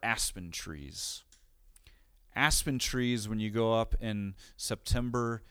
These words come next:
are just absolutely some of the most beautiful things out there. There are no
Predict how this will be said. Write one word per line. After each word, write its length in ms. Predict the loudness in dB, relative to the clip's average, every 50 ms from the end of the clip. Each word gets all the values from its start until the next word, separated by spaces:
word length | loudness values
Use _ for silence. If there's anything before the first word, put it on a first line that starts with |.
| -20 -12 -8
are 100 | -6 -6
just 240 | -6 -4 -4 -6 -4 -4
absolutely 540 | -4 -4 -4 -4 -4 -4 -4 -4 -4 -4 -4
some 200 | -2 0 0 0
of 60 | 0
the 60 | -2
most 420 | -2 -2 -4 -4 -6 -8 -10 -6 -2
beautiful 420 | 0 0 0 0 -2 -4 -6 -8
things 600 | -8 -6 -6 -6 -6 -6 -6 -8 -8 -8 -8 -10 -10 -14 -20 -20 -20 _ _ -6
out 240 | -6 -6 -6 -6 -8
there. 300 | -8 -8 -8 -10 -12 -16 _ _ _ _ _ -20 -20 -20 -20 -20 _ -20 -20 _ _ _ -4
There 240 | 2 2 4 4 4
are 240 | 4 4 4 4 4
no 600 | 4 4 4 4 4 4 4 2 0 -2 -4 -8